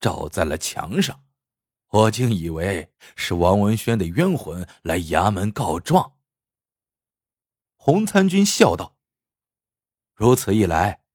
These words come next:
这案子的最后一个疑点也真相大白了。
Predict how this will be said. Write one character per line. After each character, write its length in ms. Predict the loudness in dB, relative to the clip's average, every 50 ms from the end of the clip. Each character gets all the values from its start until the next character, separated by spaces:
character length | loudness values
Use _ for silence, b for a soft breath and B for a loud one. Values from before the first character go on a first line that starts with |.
| b b b _
这 120 | -2 -2
案 280 | 0 2 2 2 2 0
子 100 | -2 -2
的 100 | -2 -4
最 240 | -4 0 2 2 2
后 220 | 2 2 2 2
一 100 | 2 2
个 140 | 2 2 0
疑 180 | 2 0 0 -2
点 300 | -2 -4 -6 -8 -8 B B B
也 260 | -10 -6 -4 -4 -4 -2
真 240 | 0 0 0 2
相 180 | 2 0 -2 0
大 200 | 0 0 0 0
白 180 | -2 -4 -4 -4
了。 300 | -6 -6 -8 -10 _